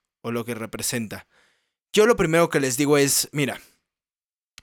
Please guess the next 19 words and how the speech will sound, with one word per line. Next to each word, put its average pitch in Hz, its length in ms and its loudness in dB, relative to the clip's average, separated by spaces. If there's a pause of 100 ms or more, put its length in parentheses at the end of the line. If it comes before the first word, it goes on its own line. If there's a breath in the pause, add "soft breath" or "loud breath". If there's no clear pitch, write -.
(460 soft breath)
vamos 185 360 2
a - 20 4
analizar 147 760 0
la 135 260 0
estructura 151 880 0
de 131 260 -4
la 127 100 -2
empresa, 135 960 0 (380)
de 143 160 -4
cualquier 151 340 2
empresa. 120 500 -2 (640 soft breath)
¿Cómo 196 320 4
es? 120 380 -4 (340)
Primero 196 400 4
está 190 180 2
el 165 80 4
director 151 420 2
general, 123 460 -2
¿ok? 107 140 -6